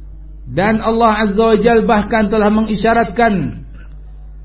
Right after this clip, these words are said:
tentang keutamaan hari-hari ini dalam beberapa ayatnya. Sebagaimana dalam firman-Nya, "Wal fajr wa layalin ashr," dan demi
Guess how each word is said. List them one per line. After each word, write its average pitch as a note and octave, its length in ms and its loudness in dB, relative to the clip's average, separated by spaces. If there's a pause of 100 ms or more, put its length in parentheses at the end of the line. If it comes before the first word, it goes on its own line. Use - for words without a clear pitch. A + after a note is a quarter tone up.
tentang F#3+ 320 2
keutamaan G#3+ 640 4
hari-hari A3+ 480 4
ini A#3 320 4
dalam A3+ 160 4
beberapa A3 480 4
ayatnya. A3 800 2 (640)
Sebagaimana G#3+ 640 4
dalam A3 320 4
firman-Nya, A3+ 880 2 (400)
"Wal F3 320 2
fajr G#3+ 400 2
wa A3 160 4
layalin A3+ 560 4
ashr," G#3 560 2 (640)
dan E3+ 320 2
demi F3+ 480 0